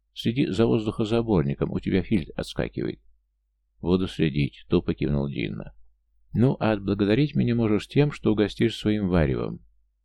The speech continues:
«А ты никому не скажешь?» — забеспокоился Динна. «О чем ты говоришь, приятель? Конечно, никому не скажу». «Извини».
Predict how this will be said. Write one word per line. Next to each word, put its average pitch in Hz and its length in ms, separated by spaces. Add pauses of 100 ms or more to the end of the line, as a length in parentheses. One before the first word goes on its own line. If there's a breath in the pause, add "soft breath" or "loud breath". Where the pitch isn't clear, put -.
(140)
«А 87 140
ты 95 140
никому 92 380
не 92 140
скажешь?» — 123 560
забеспокоился 90 720
Динна. 65 440 (300)
«О 101 100
чем 160 240
ты 151 100
говоришь, 135 380
приятель? - 440
Конечно, 151 480
никому 95 380
не 113 120
скажу». 85 520 (420)
«Извини». 76 600